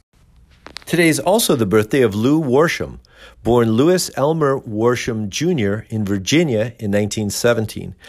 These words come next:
He turned pro in nineteen thirty-five and won six times on the P G A Tour, including the nineteen forty-seven U S Open, beating Sam Snead in an eighteen-hole playoff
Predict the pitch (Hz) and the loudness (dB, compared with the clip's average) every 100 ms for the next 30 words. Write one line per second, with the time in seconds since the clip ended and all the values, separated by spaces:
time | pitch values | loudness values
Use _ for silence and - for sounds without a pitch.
0 | - 123 - 151 131 - 131 165 180 113 | -6 -4 2 2 0 2 4 4 2 0
1 | 117 143 151 143 131 131 127 120 113 98 | 0 0 -4 -6 -2 2 2 2 0 2
2 | 98 107 - - - 117 117 107 - 190 | 2 0 -6 -20 -8 0 0 2 0 -2
3 | 190 - 147 127 104 101 95 - 123 104 | -4 -2 0 2 0 0 -2 -2 -2 0
4 | 107 104 98 - 120 92 - - 117 113 | 0 0 -2 0 0 0 -4 -10 -8 -2
5 | 196 175 143 131 - - - 113 131 151 | 0 2 0 -2 -12 -20 -4 2 2 2
6 | - 143 135 135 131 123 120 107 110 98 | -2 -4 -2 0 2 2 2 2 2 -2
7 | 101 127 127 113 120 117 82 78 - - | 0 4 4 2 0 0 -6 -10 -16 -8
8 | 120 113 107 98 123 127 135 - 135 120 | -4 -2 -2 0 2 2 2 -4 -4 -2
9 | 120 - 101 98 113 - 107 107 95 - | -2 -4 -4 -2 -4 -4 -2 -2 -2 2
10 | 135 101 95 | 4 4 2